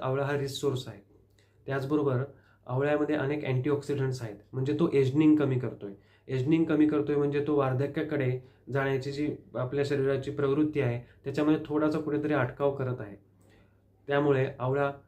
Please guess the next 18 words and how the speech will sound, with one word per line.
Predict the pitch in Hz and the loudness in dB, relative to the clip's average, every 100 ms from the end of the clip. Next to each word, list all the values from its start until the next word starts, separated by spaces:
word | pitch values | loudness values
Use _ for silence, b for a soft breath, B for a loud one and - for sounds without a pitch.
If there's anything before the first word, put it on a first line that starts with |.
| _ - | _ -10
हा | 139 | -4
देखील, | 139 147 156 160 - - | -2 0 0 -2 -6 -6
अ, | 127 127 | -2 0
बुद्धीच्या | 131 127 143 143 | 0 0 0 0
वाढीसाठी, | 135 131 135 127 120 123 B 135 | 0 0 -2 -4 -6 -8 B -8
विकासासाठी | 131 143 - 127 135 147 131 | -4 -4 -6 -8 -8 -10 -10
अत्यंत | - 143 131 | -4 -4 0
आवश्यक | 123 113 - 104 | -2 -2 -6 -16
आहे. | 92 _ _ _ b 127 | -20 _ _ _ b -4
आता | 131 | 0
आवळ्याचा | 151 135 151 151 | 4 4 4 2
वापर | 160 151 151 | 0 0 -2
आपण | 151 | 0
आहारामध्ये | 147 139 143 147 143 | 0 2 0 0 -2
कसा | 143 147 | -4 -2
बरं | 139 131 | -2 -2
करावा? | 123 110 107 - _ _ b b b b - | -4 -6 -8 -14 _ _ b b b b -2
तर | 151 | 0